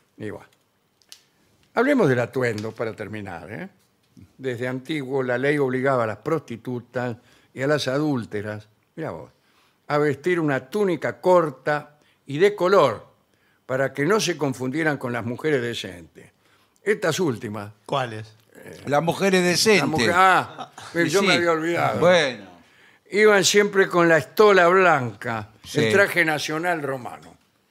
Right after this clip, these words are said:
Speaker 1: Estola
Speaker 2: Ah.
Speaker 1: blanca. Eh, más, más soso
Speaker 2: No, no hay
Speaker 1: no
Speaker 2: otra
Speaker 1: podía
Speaker 2: cosa.
Speaker 1: ser. También les estaba prohibido a las prostitutas llevar velo.
Speaker 3: Claro.
Speaker 1: Esta
Speaker 3: A cara
Speaker 1: restricción,
Speaker 3: descubierta.
Speaker 1: sí.
Speaker 3: A cara descubierta.
Speaker 1: Claro.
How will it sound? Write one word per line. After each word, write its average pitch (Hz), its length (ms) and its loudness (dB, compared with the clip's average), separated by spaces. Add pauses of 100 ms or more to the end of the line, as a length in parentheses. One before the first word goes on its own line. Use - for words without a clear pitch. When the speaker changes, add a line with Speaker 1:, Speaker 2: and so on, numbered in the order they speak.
(260)
Speaker 1:
Estola 151 440 -2
Speaker 2:
Ah. 147 40 0
Speaker 1:
blanca. 101 500 -10 (400)
Eh, 143 260 -6
más, 139 280 -12 (840)
más 143 200 -10
soso 165 760 -2 (180)
Speaker 2:
No, 156 180 -4
no 185 100 0
hay 185 100 4
Speaker 1:
no 196 80 0
Speaker 2:
otra 175 200 2
Speaker 1:
podía 165 280 4
Speaker 2:
cosa. 123 240 -2
Speaker 1:
ser. 104 320 -8 (840)
También 196 320 2
les 190 140 2
estaba 175 320 2
prohibido 160 460 0
a - 20 0
las 135 140 -4
prostitutas 135 840 -4
llevar 143 300 0
velo. 101 460 -8 (920)
Speaker 3:
Claro. 90 400 -6 (1300)
Speaker 1:
Esta 139 220 -2
Speaker 3:
A - 20 -4
cara 151 300 4
Speaker 1:
restricción, 135 380 0 (100)
Speaker 3:
descubierta. 104 380 -4
Speaker 1:
sí. 120 340 -6
Speaker 3:
A 92 120 -16
cara 139 280 -6
descubierta. 104 520 -10
Speaker 1:
Claro. 69 160 -20